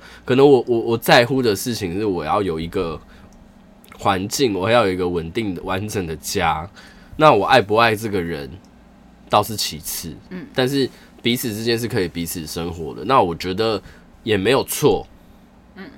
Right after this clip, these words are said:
Speaker 1: 我觉得我刚刚讲到的点就是，我觉得我们两个，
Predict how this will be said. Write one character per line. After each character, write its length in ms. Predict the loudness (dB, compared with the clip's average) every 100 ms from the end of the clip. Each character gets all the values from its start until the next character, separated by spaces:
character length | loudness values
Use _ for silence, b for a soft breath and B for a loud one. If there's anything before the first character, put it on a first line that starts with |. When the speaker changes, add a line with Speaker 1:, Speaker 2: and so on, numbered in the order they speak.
| 0
Speaker 1:
我 100 | 2
觉 160 | 8 8
得 120 | 8
我 100 | 6
刚 160 | 6 6
刚 120 | 4 -2
讲 320 | 0 2 4
到 240 | 6 8 6
的 200 | 2 -2
点 360 | 0 -2 0
就 140 | -2 -2
是， 360 | -2 -4 -4 -8
我 120 | -6
觉 160 | 0 2
得 80 | 2
我 180 | 2 2
们 200 | 2 0
两 180 | 0
个， 140 | -2